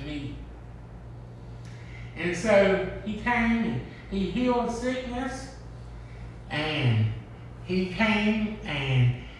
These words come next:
he just not only came to heal sickness and put it back together, broken bodies,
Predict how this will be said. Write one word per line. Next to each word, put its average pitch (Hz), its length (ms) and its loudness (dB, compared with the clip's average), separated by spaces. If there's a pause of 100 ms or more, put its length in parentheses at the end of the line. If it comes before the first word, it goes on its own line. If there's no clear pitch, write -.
he 202 140 0
just 226 260 2
not 214 400 4
only - 60 -4
came 202 180 2
to 165 60 -2
heal 185 360 0
sickness 123 720 -4 (220)
and 127 200 -2
put - 100 0
it - 180 -4
back 180 320 -2
together, 131 640 2
broken 151 480 0
bodies, 151 680 0